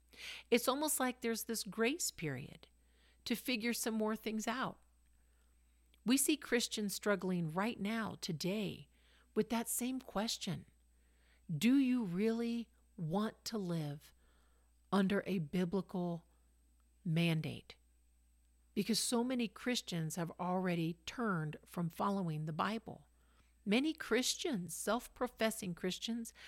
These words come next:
barely believe the Bible anymore. But that's the choice we all have. And it will sadly divide many of us from each other. Well, Satan is allowed to be let loose to demonstrate that there is still rebellion in the human heart.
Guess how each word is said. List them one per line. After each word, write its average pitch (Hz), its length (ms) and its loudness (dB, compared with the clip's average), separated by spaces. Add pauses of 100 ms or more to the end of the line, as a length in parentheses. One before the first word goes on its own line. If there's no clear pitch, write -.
(280)
barely 226 460 4
believe 208 680 0
the 180 80 2
Bible 147 420 -2
anymore. 127 500 -6 (1080)
But - 100 -20
that's 214 220 4
the - 80 -6
choice 196 400 -2
we 208 60 0
all 208 160 2
have. 208 360 -6 (1120)
And 190 120 8
it 196 120 4
will 196 100 4
sadly 196 720 0 (800)
divide 180 560 2
many 180 300 2
of 151 80 -4
us 147 160 -4
from 151 180 -8
each - 180 -8
other. - 380 -10 (1600)
Well, 202 100 2
Satan 233 320 2
is 247 100 0
allowed 208 300 4
to 208 60 -6
be 196 100 2
let 190 260 0
loose 208 300 -2
to 175 100 -8
demonstrate 196 560 -2
that - 140 -8
there 175 160 0
is 143 80 -2
still 190 280 2
rebellion 165 500 0
in 143 100 -4
the 147 80 -8
human 147 300 -6
heart. 135 380 -8